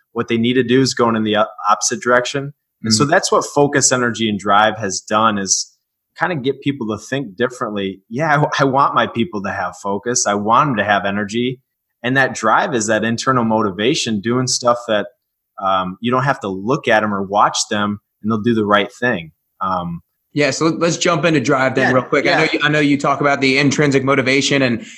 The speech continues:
Speaker 2: and kind of how to tap into that for people who don't have as much of it. So just talk about kind of what drive really,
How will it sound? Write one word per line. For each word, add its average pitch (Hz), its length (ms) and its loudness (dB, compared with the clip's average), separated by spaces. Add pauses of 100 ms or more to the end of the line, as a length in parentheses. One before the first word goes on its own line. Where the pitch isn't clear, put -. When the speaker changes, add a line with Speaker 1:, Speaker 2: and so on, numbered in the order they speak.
(180)
Speaker 2:
and 139 160 0
kind 147 200 2
of 123 60 -2
how 151 160 0
to 135 100 0
tap 139 380 -2
into 143 180 2
that 135 340 -2
for 135 160 -2
people 139 400 0
who 131 400 0 (400)
don't 143 220 0
have 135 300 2
as 135 260 0
much 131 240 2
of 127 80 2
it. 131 140 0
So 147 140 0
just 139 140 -2
talk 208 200 2
about 190 220 0
kind 185 140 2
of 120 120 0
what 147 220 0
drive 135 400 0
really, 135 420 2